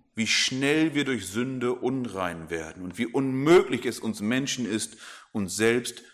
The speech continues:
vollkommen rein zu halten. Die Juden haben gelernt, sie müssen sich immer wieder reinigen.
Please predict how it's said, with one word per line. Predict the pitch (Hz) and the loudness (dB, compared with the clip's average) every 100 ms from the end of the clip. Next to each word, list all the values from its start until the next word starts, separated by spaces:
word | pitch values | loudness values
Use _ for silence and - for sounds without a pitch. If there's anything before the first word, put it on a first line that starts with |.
| _ | _
vollkommen | - - 117 113 113 110 104 | -14 -4 -2 -2 -8 -6 -8
rein | 80 80 76 | -10 -14 -14
zu | - - | -16 -16
halten. | - 69 - - _ _ _ _ _ _ - _ _ _ _ _ _ _ - | -18 -20 -20 -20 _ _ _ _ _ _ -20 _ _ _ _ _ _ _ -14
Die | 98 | -8
Juden | 135 147 | -6 -4
haben | 107 101 | -4 -2
gelernt, | 95 95 90 90 90 | -4 -4 -4 -6 -8
sie | 101 | -8
müssen | 98 101 104 | -8 -8 -8
sich | 90 92 | -10 -6
immer | 113 104 | -6 -4
wieder | 104 98 | -2 -4
reinigen. | 87 90 80 71 | -4 -8 -10 -14